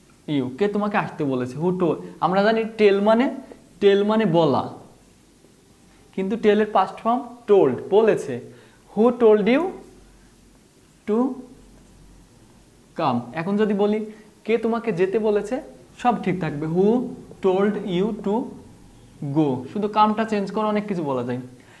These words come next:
কে তোমাকে খেতে বলেছে? Who told you to eat?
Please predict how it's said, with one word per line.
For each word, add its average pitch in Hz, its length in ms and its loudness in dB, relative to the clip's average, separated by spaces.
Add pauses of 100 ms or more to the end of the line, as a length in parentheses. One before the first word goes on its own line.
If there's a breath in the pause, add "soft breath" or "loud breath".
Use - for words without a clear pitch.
(180 loud breath)
কে 233 140 0
তোমাকে 240 320 0
খেতে 233 300 2
বলেছে? 233 400 -2 (720 soft breath)
Who 214 260 4 (120)
told 202 340 0
you 190 440 -4 (160)
to 220 200 -2 (1200)
eat? 151 280 -6